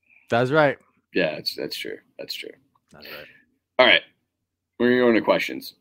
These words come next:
Speaker 2: So, for those of you who are new to the pod, we,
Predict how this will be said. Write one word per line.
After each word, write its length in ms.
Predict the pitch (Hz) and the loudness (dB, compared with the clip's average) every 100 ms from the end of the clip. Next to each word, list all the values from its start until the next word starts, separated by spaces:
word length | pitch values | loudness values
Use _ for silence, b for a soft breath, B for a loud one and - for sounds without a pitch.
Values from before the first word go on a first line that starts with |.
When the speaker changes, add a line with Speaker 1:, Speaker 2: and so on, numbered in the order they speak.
| _ - | _ 0
Speaker 2:
So, 380 | 139 123 - _ _ - - _ | 4 4 2 _ _ -16 -16 _
for 80 | 123 | 0
those 160 | 127 123 | 2 4
of 80 | 127 | 4
you 120 | 123 | 4
who 80 | 113 | 4
are 80 | 104 | 4
new 100 | 101 | 2
to 80 | |
the 80 | 95 | 2
pod, 380 | 90 87 85 85 - _ _ _ _ _ _ _ 90 | 0 0 0 -4 -10 _ _ _ _ _ _ _ -6
we, 540 | 104 113 110 107 95 | -2 0 0 0 -2